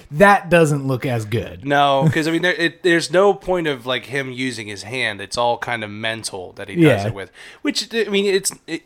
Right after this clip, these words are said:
Speaker 2: you could say that is a thing.
Speaker 1: Yeah.
Speaker 2: But from every other example we've gotten, it's been, like, you know, you kinda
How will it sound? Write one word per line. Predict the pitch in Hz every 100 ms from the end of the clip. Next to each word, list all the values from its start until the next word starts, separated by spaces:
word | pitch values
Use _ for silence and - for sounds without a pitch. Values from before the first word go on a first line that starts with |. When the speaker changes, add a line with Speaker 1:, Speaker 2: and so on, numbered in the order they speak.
| _ 139
Speaker 2:
you | 180
could | 165 135
say | 165
that | 135 120 127
is | 110
a |
thing. | - 143 135 110 107
Speaker 1:
Yeah. | 139 98 110
Speaker 2:
But | 131 151
from | - 147
every | 151 156 156
other | 143 123
example | 107 127 117 107
we've | 104 110
gotten, | 147 156 110 104 98 _ _
it's | 123 -
been, | 127 117
like, | 110 104 -
you | 131 110
know, | 101
you | 117 110
kinda | - 123 107